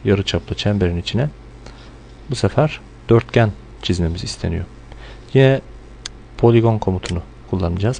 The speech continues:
Poligon komutunu çalıştırıyoruz. Kenar sayımız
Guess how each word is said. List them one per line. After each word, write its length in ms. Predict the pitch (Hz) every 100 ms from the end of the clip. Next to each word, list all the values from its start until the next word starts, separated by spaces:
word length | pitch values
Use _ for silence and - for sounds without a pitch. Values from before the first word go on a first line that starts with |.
| -
Poligon 320 | 110 107 104
komutunu 400 | 104 95 - 110 - -
çalıştırıyoruz. 720 | 104 92 - 95 85 117 - - - - - - - - - - - - - - - - -
Kenar 260 | - 123 123
sayımız 500 | - 110 110 -